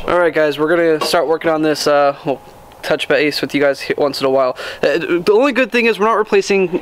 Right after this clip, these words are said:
Speaker 2: camber arm, uh, con-, uh, coils. Uh,
Speaker 1: Strut.
Speaker 2: coilovers, struts, struts in the
Speaker 1: Yes,
Speaker 2: rear.
Speaker 1: no.
Speaker 2: The
Speaker 1: We're
Speaker 2: struts
Speaker 1: only, we're only taking the spring out of the bucket,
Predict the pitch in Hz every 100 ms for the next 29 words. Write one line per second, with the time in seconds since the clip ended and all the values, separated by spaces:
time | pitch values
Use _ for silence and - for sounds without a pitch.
0 | 147 185 240 175 110 - - 165 147 170
1 | 151 151 151 143 - 233 165 101 - -
2 | - - - - - - 156 - 226 180
3 | 147 120 113 - 208 - - - - -
4 | - 190 185 160 135 101 - 107 92 -
5 | - - 113 131 151 143 - - 131 147
6 | 175 180 185 156 165 160 - 151 147 147
7 | 123 139 135 123 123 - 123